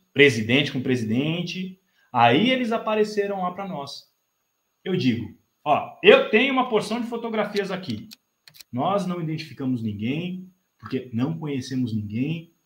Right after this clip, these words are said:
mas eu tenho as fotografias pra vocês verem." Aí mostrei as fotografias. "Ah,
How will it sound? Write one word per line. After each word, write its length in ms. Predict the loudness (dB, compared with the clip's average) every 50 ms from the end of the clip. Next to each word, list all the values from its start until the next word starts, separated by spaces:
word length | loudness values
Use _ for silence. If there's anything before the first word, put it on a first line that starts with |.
| _ _ _ _ _
mas 200 | -6 -4 -2 0
eu 120 | -2 -2 -2
tenho 100 | -2 -4
as 100 | -4 -4
fotografias 640 | -6 -8 -8 -6 -4 -4 -4 -4 -4 -4 -4 -4
pra 100 | -4 -4
vocês 360 | -6 -6 -6 -6 -6 -6 -6
verem." 320 | -4 -2 -2 -2 -4 -6 -14 _ _ _ _ _
Aí 80 | -18 -12
mostrei 360 | -10 -8 -8 -10 -8 -8 -8
as 120 | -8 -8 -10
fotografias. 720 | -12 -12 -10 -10 -10 -12 -10 -8 -8 -8 -8 -8 -12 _ _ _ _ _ _ _ _ _ _ _ _ _ _ _ _ _ -12
"Ah, 960 | -10 -8 -8 -8 -8 -8 -8 -8 -6 -4 -2 0 2 2 2 0 -2 -8 -16